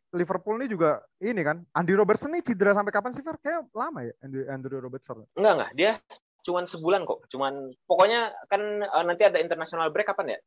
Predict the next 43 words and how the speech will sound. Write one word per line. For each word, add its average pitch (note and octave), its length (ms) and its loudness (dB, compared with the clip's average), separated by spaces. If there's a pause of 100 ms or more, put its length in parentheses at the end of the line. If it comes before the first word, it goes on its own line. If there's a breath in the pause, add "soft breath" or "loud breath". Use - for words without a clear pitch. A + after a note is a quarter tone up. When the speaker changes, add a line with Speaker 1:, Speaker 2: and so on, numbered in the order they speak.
(260)
Speaker 2:
Dua C3+ 140 2
Speaker 1:
Ah. C3 40 2
Speaker 2:
minggu C3 200 2
lagi D3+ 320 4
kalau F#3 200 -2
nggak G3 120 -4
salah. A3 140 0 (340)
Speaker 1:
Oh F3+ 120 4
iya, A3+ 120 6
dua D#3 80 0
Speaker 2:
Katanya D#3 160 2
Speaker 1:
minggu D3 80 -4
Speaker 2:
setelah D3 160 4
Speaker 1:
lagi. D3+ 80 -4
Speaker 2:
international D#3 400 -4
break, E3 220 -2 (600)
international D3+ 360 -4
break F3+ 160 -2
dia G3 120 -2
bisa F3 180 -4
udah, C#3+ 260 0
udah, C3+ 300 -6
udah C3+ 300 -6
bisa C3 280 -10
training C3 240 -4
normal B2+ 300 -2
lagi. A2+ 260 -4 (560)
Speaker 1:
Ah, G#2+ 400 -12 (160)
kema-, C3 240 0
kalau D3 180 -6
kemarin D#3+ 300 0
si - 100 -2
Mikas E3+ 380 -4
kan B2 160 -8
yang G#2+ 80 -12
masih G#2+ 240 -14
main. G2+ 160 -16 (680)
Speaker 2:
Iya, B2+ 300 6
si A#2+ 160 -10
Kos, A2 240 2
si, A#2+ 160 -10
si B2 160 -12
Mikas. A2+ 320 -8